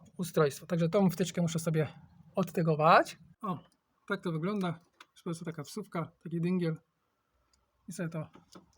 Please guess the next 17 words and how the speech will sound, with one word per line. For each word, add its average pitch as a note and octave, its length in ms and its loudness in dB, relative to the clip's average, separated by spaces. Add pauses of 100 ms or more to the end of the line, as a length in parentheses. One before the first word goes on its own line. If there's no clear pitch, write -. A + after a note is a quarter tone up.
(1700)
wysuwamy F#3+ 480 0
i G#3 100 -4
tu F#3 100 -4
już F3+ 180 -2
mamy F3 320 -2
ten F3 180 -2
element E3+ 420 0 (440)
luźny. E3+ 360 0 (2250)
Także E3+ 180 -12
to G3 80 -4
musimy F3+ 280 -4
sobie E3+ 180 -6
wszystko E3+ 300 -10
puścić F3+ 440 -6 (1080)
w E3 220 -6
dół. A3+ 340 4 (1800)
Tutaj E3+ 420 -6